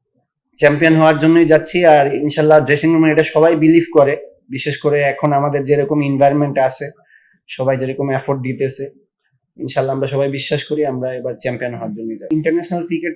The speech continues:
ইজিলি হবে না, এটা আমি জেনেই এখানে আসছি। তো আমাকে এখানে টিকে থাকতে হলে, চ্যালেঞ্জ নিয়ে টিকে থাকতে হবে, না হলে আপনি যদি আমাকে পার্সোনাল বলেন,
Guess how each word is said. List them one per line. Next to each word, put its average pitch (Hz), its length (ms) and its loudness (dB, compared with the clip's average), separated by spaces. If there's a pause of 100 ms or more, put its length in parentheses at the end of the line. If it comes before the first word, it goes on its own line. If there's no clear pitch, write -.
ইজিলি 156 360 0
হবে 135 260 0
না, 113 240 -10
এটা 139 200 -4
আমি 147 180 -14
জেনেই 147 440 -2
এখানে 151 260 -6
আসছি। 185 520 -8 (500)
তো - 140 2
আমাকে 147 320 2
এখানে 170 200 0
টিকে 160 260 0
থাকতে 170 300 -2
হলে, 175 240 0
চ্যালেঞ্জ 151 360 2
নিয়ে 165 180 4
টিকে 156 200 -2
থাকতে 151 280 -6
হবে, 165 200 -4
না 151 180 -4
হলে 147 220 -2 (760)
আপনি 170 220 -6
যদি 175 100 -2
আমাকে 180 240 -2
পার্সোনাল 185 580 2
বলেন, 165 260 4